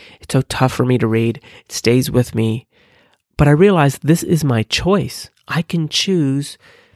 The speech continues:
not to completely ignore the news, but I don't have to spend twenty minutes reading about a very harrowing article. It's not me choosing to be ignorant. It's just me choosing to say,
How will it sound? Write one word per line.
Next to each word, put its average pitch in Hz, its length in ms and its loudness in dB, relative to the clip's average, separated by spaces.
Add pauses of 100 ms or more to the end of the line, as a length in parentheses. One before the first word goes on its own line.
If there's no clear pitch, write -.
(180)
not 170 240 -4
to - 80 -12
completely 135 480 2
ignore 113 320 2
the 110 80 -2
news, 113 380 -2 (600)
but 185 120 2
I 214 80 4
don't 247 260 0
have 202 220 0
to 170 80 -10
spend 180 580 -2 (220)
twenty 165 260 -2
minutes 160 380 0
reading 151 440 2 (320)
about 143 220 -2
a 131 80 0
very 147 440 2
harrowing 127 520 -4
article. 147 560 -8 (420)
It's - 160 -4
not 196 160 0
me 180 120 0
choosing 170 320 0
to 151 60 2
be 131 200 0
ignorant. 143 460 2
It's 156 100 0
just - 180 -2
me 185 140 0
choosing 156 380 0
to 131 40 -4
say, 131 320 2